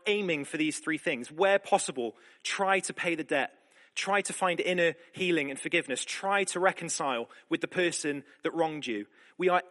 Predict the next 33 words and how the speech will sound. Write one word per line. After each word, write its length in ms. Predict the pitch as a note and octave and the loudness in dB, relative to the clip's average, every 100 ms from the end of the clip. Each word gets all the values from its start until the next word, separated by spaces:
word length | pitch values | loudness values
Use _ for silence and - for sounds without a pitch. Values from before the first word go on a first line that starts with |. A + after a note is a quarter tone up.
| - | 0
aiming 460 | G#3 A3+ G3 D3 | 2 2 0 -2
for 120 | C3 C#3+ | -4 -4
these 300 | B2+ A#2+ - | -4 -4 -4
things, 400 | A2 A#2 C#3 - | -6 -6 -10 -2
but 140 | F3 - | -2 0
it's 220 | F#3 - | -2 0
just, 340 | - A3+ - - _ - _ - | 0 0 -2 -8 _ -20 _ -14
if 120 | - | -8
you 60 | |
can't 280 | - A#3+ B3 | 0 2 2
do 120 | G3+ | 2
all 160 | G#3 G3+ | 4 4
of 80 | - | 2
them, 280 | A2+ A2+ - | 0 -2 0
don't 240 | G#3+ A3+ - | 0 2 0
give 120 | E3+ | 2
up 180 | E3+ - | 2 0
altogether, 560 | C#3+ C#3+ D3 B2+ G#2+ - _ _ | -6 -2 0 0 -4 -8 _ _
church. 340 | - B2+ G#2+ - | -2 -2 -2 -4
If 140 | D3 | -4
you 80 | A3+ | -2
can 160 | G#3+ | -2
do 220 | G3+ G#3 F#3 | -2 0 0
one 360 | D#3+ E3+ F#3 | 2 4 4
of 120 | F3+ | 2
these 220 | D#3+ - - | 0 0 0
things, 440 | B2+ A2 G#2 - _ _ - | -2 -4 -8 -14 _ _ -2
do 160 | E3 C#3 | 0 2
it. 280 | - - - _ _ | -2 -8 -16 _ _
And 100 | C#3+ | -4
do 80 | F3+ | 0
it 100 | F#3 | 0
today. 500 | - D3 F3+ D3 G2+ | -2 0 2 2 -4